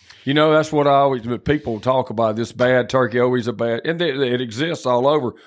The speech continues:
but way more than that are bad hens. So think about over time, ho-, an older hen, how many times she may have been with him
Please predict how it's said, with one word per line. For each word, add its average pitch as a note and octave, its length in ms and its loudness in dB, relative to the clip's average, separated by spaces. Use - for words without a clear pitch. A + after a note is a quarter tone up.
but C3 160 0
way D#3+ 220 2
more F3 260 0
than A#2 160 -4
that C#3 280 2
are G#2 100 -4
bad G2+ 360 -4
hens. G2 500 -6
So A#2+ 180 -2
think F3 260 -4
about B2 280 0
over A2 240 -2
time, A#2 480 -4
ho-, - 240 -6
an A#2 160 2
older C3+ 320 2
hen, C#3 240 2
how D3 100 2
many E3+ 160 0
times D3+ 300 0
she E3 100 -4
may D#3+ 220 2
have B2 140 0
been C3+ 260 2
with D3 200 0
him B2+ 220 -2